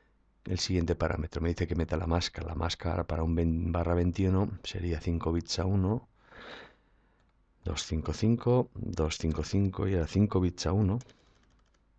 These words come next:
dos cinco cinco, dos cinco cinco,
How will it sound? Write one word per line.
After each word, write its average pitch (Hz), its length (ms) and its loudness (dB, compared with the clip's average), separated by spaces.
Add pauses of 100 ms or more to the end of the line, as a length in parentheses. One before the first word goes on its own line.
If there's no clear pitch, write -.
(640)
dos 90 280 -8
cinco 90 180 -6
cinco, 98 480 -6
dos - 320 -8
cinco - 400 -8
cinco, 110 580 -2